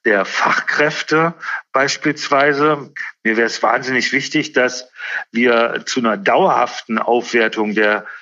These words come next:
sozialen Berufe kommen. Also als ehemaliger Arbeitsrichter sage ich auch tarifrechtliche oder besoldungsrechtliche, äh, Stärkung der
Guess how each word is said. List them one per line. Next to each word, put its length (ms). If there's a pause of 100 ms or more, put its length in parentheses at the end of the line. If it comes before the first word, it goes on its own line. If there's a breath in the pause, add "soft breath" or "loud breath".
(160 loud breath)
sozialen 880
Berufe 840
kommen. 420
Also 220
als 180
ehemaliger 460
Arbeitsrichter 760 (360 loud breath)
sage 180
ich 140
auch 140
tarifrechtliche 1000
oder 220
besoldungsrechtliche, 1400 (400 loud breath)
äh, 100
Stärkung 560
der 300